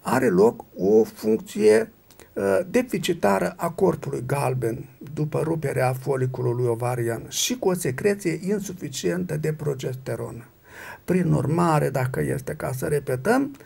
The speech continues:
tocmai de unde începem? Începem de la emoțiile negative, începem de la stres, care, prin mecanismele amintite la nivelul encefalului,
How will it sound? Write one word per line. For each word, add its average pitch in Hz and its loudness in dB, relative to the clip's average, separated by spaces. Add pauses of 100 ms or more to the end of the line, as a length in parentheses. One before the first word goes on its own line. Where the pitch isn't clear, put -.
(220)
tocmai 185 4
de 151 0
unde 160 2
începem? - -4 (140)
Începem 165 -4
de 147 -2
la 143 -2
emoțiile 208 2
negative, 208 0 (280)
începem 151 0
de 131 -6
la 120 -6
stres, 226 4 (600)
care, 240 6 (260)
prin 196 0
mecanismele 165 0
amintite 151 0
la 147 2
nivelul 147 0
encefalului, 131 0